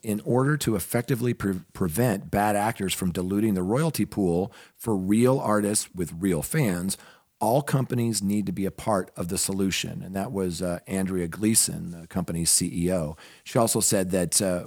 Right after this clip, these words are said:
"We also have been engaged in a deep dialogue with all of our D S P partners, including Spotify, to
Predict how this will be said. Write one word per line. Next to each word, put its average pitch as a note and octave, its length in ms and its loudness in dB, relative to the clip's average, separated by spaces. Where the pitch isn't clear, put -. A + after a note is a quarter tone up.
"We A2 140 -2
also C3+ 320 2
have G#2 120 0
been G2+ 120 0
engaged F#2 600 0
in F#2 160 -2
a F2 60 0
deep B2 320 -2
dialogue F#2+ 640 -2
with G#2 160 2
all C3+ 240 2
of C#3 80 2
our A#2 140 2
D F#2+ 180 2
S E2+ 120 0
P F#2 140 -2
partners, F#2+ 380 0
including F#3 320 2
Spotify, A#2 640 -2
to - 160 -6